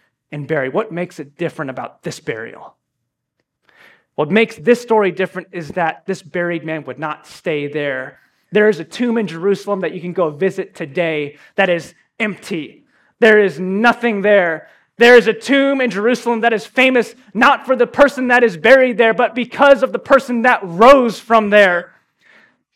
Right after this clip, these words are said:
Before we get to the resurrection next week, I want you to think about, church, what the burial of Jesus means to you. Do not merely disregard the death of Jesus.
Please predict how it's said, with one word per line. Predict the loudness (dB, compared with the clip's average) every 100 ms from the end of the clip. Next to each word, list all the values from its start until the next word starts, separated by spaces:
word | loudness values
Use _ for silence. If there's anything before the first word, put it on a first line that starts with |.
| _
Before | 0 2 8 10 10
we | 8 0
get | 2 0 -2
to | 0
the | 0
resurrection | 2 4 4 2 0 0 -2 -4
next | -2 -2 -4
week, | -6 -6 -2
I | 0
want | 2 2 2
you | -2
to | -6 -6
think | -2 -2 0
about, | 2 2 2
church, | -4 -2 -2 -4
what | -16 -4 4 4 4
the | -4 -4
burial | -2 0 4 6 6 4
of | 0
Jesus | -4 -8 -6 -4 -4 -6 -20 _ -12
means | -6 -4 -4 -6 -8 -12 -16 _ _ _ _ _ _ _
to | -14
you. | -12 -16 -20 -20 _ _ _ _ _ _ _ _ _ _ _ _ _ _ _ _ _
Do | -6
not | -2 0 -2 -6
merely | -6 -6 -6
disregard | -10 -12 -14 -10 -6 -4 -4 -6
the | -14
death | -14 -14 -14
of | -18
Jesus. | -16 -18 -18 -20 -20 -20